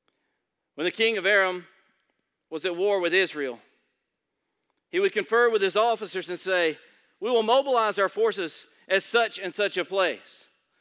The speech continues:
So here we got this king. He's trying to destroy the Israelites. He's got a, he's got a battle plan. He, he's, he's got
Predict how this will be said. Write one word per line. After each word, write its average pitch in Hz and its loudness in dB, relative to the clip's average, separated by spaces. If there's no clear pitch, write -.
So 202 -2
here 247 4
we 226 0
got 190 0
this 175 -4
king. 233 0
He's 185 -6
trying 220 -2
to 214 -8
destroy 208 -4
the 185 -4
Israelites. 196 0
He's 190 -4
got 196 2
a, 202 0
he's 175 -4
got 185 0
a 170 -4
battle 202 2
plan. 131 -6
He, 185 0
he's, 214 -4
he's 196 -14
got 220 4